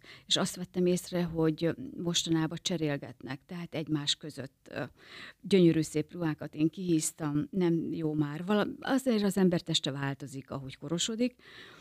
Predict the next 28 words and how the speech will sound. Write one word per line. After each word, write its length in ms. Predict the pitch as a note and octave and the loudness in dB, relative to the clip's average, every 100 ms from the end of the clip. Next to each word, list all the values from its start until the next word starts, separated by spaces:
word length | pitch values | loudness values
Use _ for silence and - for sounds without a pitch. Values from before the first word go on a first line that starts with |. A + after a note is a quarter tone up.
| - - _ | -20 -20 _
és 160 | - F#3+ | 0 2
cserélgetnek, 840 | B3+ G#3+ E3 D#3 D3+ - D3+ C#3+ - | 4 4 4 2 -2 -4 -6 -6 -4
ö, 220 | D3 D3 D#3 _ _ _ _ _ _ _ _ - | 2 2 2 _ _ _ _ _ _ _ _ -10
és, 300 | - F#3 - | 0 4 4
ö, 180 | F#3+ F#3 - | 4 2 2
ugye 360 | G3+ F#3+ F3+ | 2 4 4
a 400 | F3 - F3+ F3 - | 2 -2 -2 -2 0
másik 360 | G3+ F#3 F#3 | 2 2 2
embernek 500 | F3 E3+ E3 D#3 D#3+ | 2 2 2 0 0
már 140 | D#3 D#3+ | 0 -4
kicsit 280 | - - - | -4 -6 -6
csak 140 | C#3+ | -8
fel 220 | - E3+ | -4 -4
kell 160 | D#3 D#3 | -4 -6
varni. 260 | C#3+ E3+ F3+ | -6 -2 -2
Ez 100 | G3 | 0
még 160 | F#3+ F#3+ | 4 6
mindig, 380 | A3+ E3+ D3+ | 6 6 4
ö, 120 | E3 D#3 | 2 2
jobb, 320 | E3 F3 D#3 | 0 -2 0
és 140 | D#3 | 0
egy 140 | D3 C#3 | 0 2
új 160 | D#3+ | 2
ruhája 440 | D#3+ D#3 D#3 D#3+ D#3 | 2 0 -2 0 2
van, 180 | E3 | 4
hogy 160 | E3 - | 2 -2
felvarratja, 1000 | - D#3 C#3+ C#3+ C#3+ D3 D3 - E3 A#3+ - - - - | -4 -2 -2 -6 -8 -8 -10 -4 -2 -2 -8 -18 -16 -10
ö, 440 | - D#3+ D3+ C#3+ | 0 2 2 6